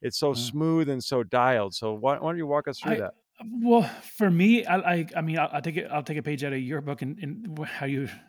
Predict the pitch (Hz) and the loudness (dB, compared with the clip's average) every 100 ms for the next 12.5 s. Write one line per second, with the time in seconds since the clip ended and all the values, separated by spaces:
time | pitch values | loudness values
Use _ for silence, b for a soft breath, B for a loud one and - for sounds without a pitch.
0 | B _ 180 151 135 135 - b - 135 | B _ -16 -10 -10 -10 -16 b -12 -8
1 | 131 113 180 131 131 120 123 120 120 117 | -2 4 4 4 -2 0 0 0 -2 -4
2 | 113 117 - 135 - - 113 - - 143 | -6 -8 -10 -12 -10 -8 -8 -8 -8 -8
3 | 175 151 123 - 165 - B B 196 190 | -6 -8 -10 -12 -12 -12 B B 0 6
4 | 196 240 196 - 190 170 - - 175 165 | 8 8 6 0 0 -2 -2 -4 -4 -4
5 | - - _ - - 165 170 156 156 165 | -8 -12 _ -20 -12 -6 -6 -6 -4 -2
6 | 151 151 143 135 226 156 160 156 139 131 | -2 -2 -4 -4 -8 -10 -10 -8 -8 -8
7 | 135 135 143 160 156 156 156 147 143 151 | -8 -6 -4 -4 -4 -6 -6 -4 -6 -6
8 | 143 131 - - 131 120 120 139 120 117 | -6 -6 -8 -12 -12 -10 -12 -12 -12 -10
9 | 127 104 98 - 143 131 B B B B | -10 -10 -10 -8 -8 -8 B B B B
10 | B B - 185 180 190 202 - _ - | B B -2 2 2 2 -2 -6 _ -8
11 | - - - 180 185 180 190 233 254 233 | -6 -6 -8 -4 -4 -4 -2 2 4 4
12 | 208 196 185 170 165 | 0 -2 -2 -2 -2